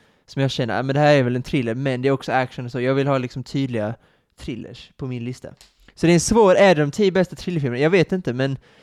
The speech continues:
därför är den här listan rolig att göra. Så bra att den här, jag vet inte vem det var eller vad han hette eller så, men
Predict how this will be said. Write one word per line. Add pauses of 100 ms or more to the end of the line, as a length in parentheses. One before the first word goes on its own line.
(360)
därför
är
den
här
listan
rolig
att
göra. (320)
Så
bra
att
den
här,
jag
vet
inte
vem
det
var
eller
vad
han
hette
eller
så,
men